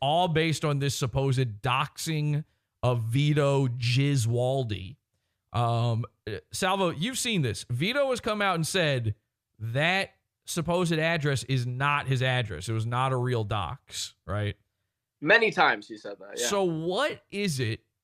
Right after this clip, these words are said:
Speaker 1: that fucking Cartman here has what is it that, why would he so badly need that to be true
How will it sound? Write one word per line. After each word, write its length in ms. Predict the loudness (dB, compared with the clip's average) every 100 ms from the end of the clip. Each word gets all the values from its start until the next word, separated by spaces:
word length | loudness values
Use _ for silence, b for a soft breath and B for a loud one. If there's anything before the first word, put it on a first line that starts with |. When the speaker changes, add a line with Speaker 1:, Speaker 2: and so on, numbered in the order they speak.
| _
Speaker 1:
that 180 | -6 -6
fucking 440 | -4 -6 -2 -4
Cartman 560 | 0 0 0 -2 -2 0
here 300 | 0 0 -2
has 720 | -2 0 0 0 -2 -6 -10 -14 _ _ _ -4
what 180 | -2 0
is 140 | -2
it 140 | -4
that, 260 | -4 -4 -8 -16 -6
why 260 | -4 -2
would 160 | -4 -6
he 300 | -6 -8 -8
so 500 | -8 -6 -4 -2 0 0
badly 540 | 0 0 0 0 0
need 400 | 0 0 0 0
that 200 | -2 -2
to 60 | -2
be 200 | 0 -2
true 580 | -4 -2 2 2 2